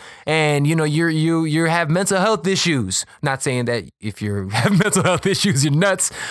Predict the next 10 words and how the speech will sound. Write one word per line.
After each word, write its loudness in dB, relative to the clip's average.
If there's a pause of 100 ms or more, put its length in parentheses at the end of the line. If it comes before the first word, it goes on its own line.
(160)
but 2 (320)
if 0
you 2
have 2
mental 2
health 0
issues, 0 (240)
you 0
can 2
relate. 0